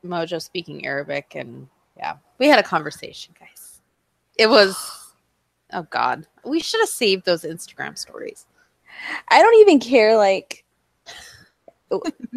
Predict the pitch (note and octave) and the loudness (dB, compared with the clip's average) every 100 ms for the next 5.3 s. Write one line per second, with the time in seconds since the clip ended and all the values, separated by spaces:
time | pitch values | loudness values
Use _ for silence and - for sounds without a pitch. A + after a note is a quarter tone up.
0 | - B3 C#4+ A#3 C4+ B3 B3 C#4 C#4 A#3 | -8 -2 2 4 4 4 6 4 4 6
1 | G3+ A#3 G#3+ - F#3+ G3+ G3 G3 G3 - | 4 4 -2 0 0 0 -2 -4 -4 -4
2 | D#3 - - F#3 - G#3+ B3 C#4+ D#4 F4 | -4 -6 -6 -4 -2 -4 -2 0 0 0
3 | F4 E4 F4 E4+ F4 F4 D4+ A3+ F#3 E3 | -2 -2 -2 0 0 0 2 0 0 -4
4 | - D3+ D3 F#3 E3+ - E3+ E3+ A3 D#3+ | -4 0 2 2 0 -6 -4 4 6 6
5 | D#3+ G#3+ | 4 0